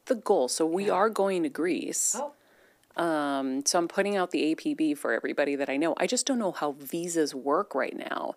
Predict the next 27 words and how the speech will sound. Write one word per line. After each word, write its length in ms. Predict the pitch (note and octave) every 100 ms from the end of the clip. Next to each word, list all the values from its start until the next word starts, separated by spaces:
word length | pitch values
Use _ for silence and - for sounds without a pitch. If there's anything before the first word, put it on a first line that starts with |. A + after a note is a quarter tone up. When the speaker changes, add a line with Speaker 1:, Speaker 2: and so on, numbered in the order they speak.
| - - - -
Speaker 1:
And 80 | F#3+
I 40 |
really 340 | F#3+ G3 A3+ A#3
want 240 | E3 D#3
somebody 360 | - D#3 D3+ D#3
who 340 | D#3 C#3 - _ _ _ -
just 360 | F3 F3 -
wants 280 | D#3 D3 -
to 100 | C#3
do 180 | C3 C3+
that 320 | D#3 D#3+ F3
so 140 | - D3+
that 140 | D3
it's 140 | D3
not 180 | D#3+ D3+
somebody 240 | E3 D#3+ D3
just 200 | D3 -
for 100 | C3
six 280 | - - C#3+
months 400 | B2 B2 - A#2
or 60 |
whatever. 340 | B2 B2 B2 A#2
I 60 |
want 180 | D3+ D#3+
this 140 | E3+
person 400 | - D3 C#3+ D3
to 120 | C#3